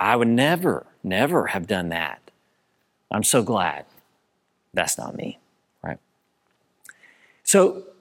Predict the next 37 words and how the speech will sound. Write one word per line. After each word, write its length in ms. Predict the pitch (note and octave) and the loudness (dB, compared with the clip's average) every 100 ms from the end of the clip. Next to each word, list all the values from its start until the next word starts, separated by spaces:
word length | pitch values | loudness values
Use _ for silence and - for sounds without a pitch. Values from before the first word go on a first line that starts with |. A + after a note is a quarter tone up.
| _ - | _ 2
so 160 | F#3+ | 4
that's 200 | F#3 G3 | 4 6
why 100 | G#3+ | 6
you 80 | E3 | 8
don't 160 | D#3 D#3 | 6 6
wanna 140 | C#3+ | 4
go 160 | B2+ B2+ | 6 6
to 100 | A2+ | 4
a 60 | |
good 260 | F2+ A2+ - | 2 0 2
therapist. 640 | G2+ F#2 - C3 - - - - - - - _ _ _ | 2 4 2 0 -2 -6 -12 -10 -10 -12 -16 _ _ _
<laughs> 1040 | _ _ - - - - - _ _ _ - | _ _ -20 -20 -20 -20 -20 _ _ _ 2
That's 200 | F#3 F3 | 4 6
why 80 | D3+ | 6
you 60 | |
never 180 | D3 D3 | 6 6
wanna 160 | C#3+ B2+ | 6 6
see 180 | C#3 | 6
a 60 | A#2+ | 6
good 240 | A2 G#2+ | 6 4
therapist, 580 | A2+ G#2+ G#2+ F2 - - - - | 6 4 4 -2 -6 -8 -10 -2
therapist, 400 | C#3+ B2+ A2+ G#2 | 4 4 4 -2
because 180 | - A#2+ | 0 2
the 80 | A#2 | 2
thing 220 | C#3 G#3 | 4 4
that 100 | A3 | 4
happens 560 | E3 F#3+ D#3+ A2 G#2 A#2 | 4 4 4 0 0 2
when 120 | A#2 | 2
you 100 | A#2+ | 6
go 120 | C3+ | 4
to 100 | D3 | 4
therapy 500 | C#3 D#3 D3+ C#3+ G2+ | 4 4 4 2 0
is 120 | G2+ | 2
you 120 | G#2+ B2 | 4 6
go 240 | D#3+ A3 | 6 6
in 160 | B3 G#3+ | 4 4
there 340 | D2+ D#2 | 2 -4